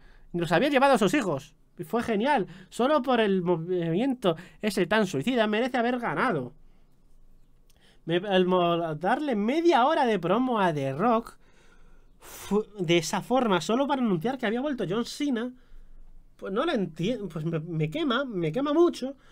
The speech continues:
porque quita tiempo para combates. Entiendo que The Rock venga, haga el, el gilí, la ul-, el a-, pero el año pasado fue mucho mejor con una enfrenta-, confrontación directa a la autoridad.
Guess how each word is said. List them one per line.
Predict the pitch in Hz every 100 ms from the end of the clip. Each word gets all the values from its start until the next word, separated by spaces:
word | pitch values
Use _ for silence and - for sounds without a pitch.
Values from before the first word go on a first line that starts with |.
| - - -
porque | - 190 190 185
quita | 214 240 269 269 208
tiempo | 220 247 269 262
para | 202 156
combates. | 143 160 269 226 127 -
Entiendo | 175 165 349 392 302
que | 190
The | 147
Rock | 175 156
venga, | 190 262 196
haga | 170 175
el, | 170 160 151 - - 165 -
el | 147 151
gilí, | - 143 139 269 277 - - -
la | 139
ul-, | 165 196
el | 170
a-, | 190
pero | 160 156
el |
año | 202 254
pasado | 262 - 208
fue | - 196
mucho | 190 214 - 233
mejor | 156 190 240
con | 214
una | 196
enfrenta-, | 185 185 180 -
confrontación | 165 160 165 156 175
directa | 175 170 160
a |
la | 143
autoridad. | 139 139 127 127 214